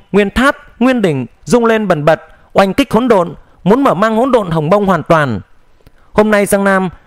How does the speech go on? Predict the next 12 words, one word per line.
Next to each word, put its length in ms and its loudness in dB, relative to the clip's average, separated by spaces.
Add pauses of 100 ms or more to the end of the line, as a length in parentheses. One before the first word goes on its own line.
(120)
là 140 2
người 180 0
đầu 140 2
tiên 260 0
phát 200 -2
hiện 260 0 (260)
tiếng 180 0
chuông 180 0
nguyên 140 0
trung 260 0
trầm 240 0
đục, 300 -2